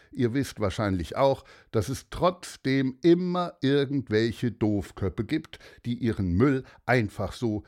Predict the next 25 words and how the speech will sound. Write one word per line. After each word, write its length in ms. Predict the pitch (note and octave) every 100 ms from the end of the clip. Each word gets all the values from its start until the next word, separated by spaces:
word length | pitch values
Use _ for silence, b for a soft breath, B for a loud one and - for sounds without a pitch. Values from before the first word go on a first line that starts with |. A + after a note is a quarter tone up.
| b
irgendwo 580 | D#3 E3 C#3 B2+ A#2 A2+
hinschmeißen. 720 | A2 G2 - D#2 D#2+ - D#2+ - _ _ _ _ _ _ _ _ _ _ _ _ -
Ähm, 280 | B2+ B2 B2+ B B _
warum 540 | A2+ A2+ C3+ D#3 D#3+ - B
weint 680 | A2+ F#2+ G#2+ G3 A#3+ - - _
der 120 | B2+ A2+
Junge 380 | G2+ G3 A#3+
denn? 420 | G2 F2+ F2+ D#3+ E3+ _ _ _ _ _ -
Das 300 | G2+ - - b b
fragte 640 | - - G#2 - A#2+ A2 -
Malte, 680 | F#2 F2+ C3+ - F2 D2+
einer 260 | E2+ E2+ F2+
aus 180 | F2+ -
der 140 | F2+
drei 320 | E2+ D#2+ D#2+ F#2
C. 440 | - - C#2+ C#2+ _
Der 160 | - F#2
hatte 240 | B2+ D3 - B -
Leni 420 | A2 A#2 C#3+ D#3
und 240 | C#3+ -
Aaron 400 | C3 A#2 F2+ F#2+
entdeckt. 560 | G2 F#2 F2+ E2+ - - _ _ _ _ -
»Ist 220 | F3 -
der 160 | F#3 -
traurig?«, 800 | - - E2 A#2 E3 D4+ D#4